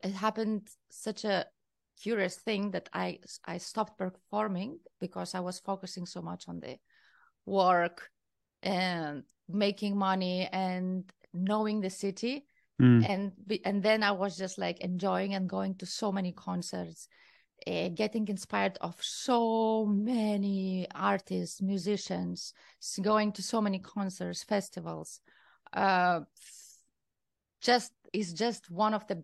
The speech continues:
Speaker 1: best really places to, to, to get that. I know, at least back then. I don't know how it is really now. Obviously, it's Berlin. It's always been, will be, or been, was Berlin, you know.
Speaker 2: Mm.
Speaker 1: But,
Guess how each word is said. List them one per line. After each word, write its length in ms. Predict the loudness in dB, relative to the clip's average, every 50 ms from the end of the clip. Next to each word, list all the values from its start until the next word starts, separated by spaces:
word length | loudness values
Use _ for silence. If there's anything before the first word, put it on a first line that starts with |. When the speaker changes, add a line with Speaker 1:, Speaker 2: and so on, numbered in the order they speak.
| _ _ _ _ _ _ _ -18
Speaker 1:
best 440 | -14 -4 0 2 2 2 2 -2 -4 -2
really 180 | -2 0 -2
places 460 | -2 -2 -4 -4 -4 -4 -8 -12 -10
to, 440 | -8 -6 -4 -4 -2 -4 -4 -6 -8 _ -12
to, 580 | -10 -8 -6 -6 -6 -6 -6 -6 -8 -8 -10 -12 _
to 120 | -12 -8
get 220 | -6 -4 -6 -6 -4 -4
that. 240 | -4 -4 -4 -4 -6 -4
I 120 | -2 -2
know, 240 | 0 0 0 0 0 0
at 160 | -2 0 0
least 260 | 0 0 0 0 0
back 200 | 0 0 2 2
then. 280 | 4 4 4 2 0 0
I 160 | 0 2 2
don't 140 | 2 2 2
know 180 | 0 0 0
how 240 | 0 0 -2 -2 0
it 80 | 0 -2
is 160 | -4 -4 -2
really 280 | -2 -2 0 -2 -2
now. 260 | -2 0 0 0 0 0 -2
Obviously, 500 | -4 -2 -2 -2 -2 -4 -4 -4 -4 -4
it's 160 | -4 -6 -6
Berlin. 320 | -6 -4 -2 -2 -2 -2
It's 160 | -4 -4 -6 -4
always 220 | -4 -4 -4 -4
been, 180 | -4 -6 -6 -6
will 200 | -6 -6 -8 -8
be, 220 | -8 -6 -4 -2
or 120 | -2 -4
been, 480 | -4 -4 -6 -6 -4 -4 -6 -8 -8 -10
was 240 | -8 -8 -8 -6 -6
Berlin, 380 | -8 -8 -6 -4 -4 -4 -4 -4
you 80 | -6
know. 140 | -6 -8 -8 _ -4 4 6
Speaker 2:
Mm. 280 | 8 10 10 10 8 4 -2
Speaker 1:
But, 640 | -4 2 4 6 8 8 8 6 6 4 2 -2